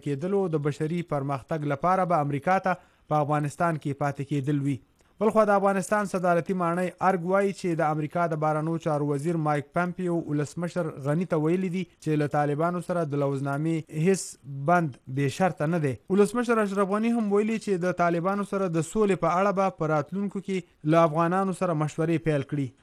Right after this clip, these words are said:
د امریکا د بهرنیو چارو او د دفاع وزیرانو د جمعې په ورځ د جرمني د میونخ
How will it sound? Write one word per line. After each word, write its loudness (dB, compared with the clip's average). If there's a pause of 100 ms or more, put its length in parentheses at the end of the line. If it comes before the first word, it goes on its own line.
(160)
د 6
امریکا 4
د 2
بهرنیو 2
چارو 4 (160)
او 2 (160)
د 4
دفاع 4 (400)
وزیرانو 2
د 0
جمعې 0
په 0
ورځ -2
د 2
جرمني 0
د 0
میونخ 0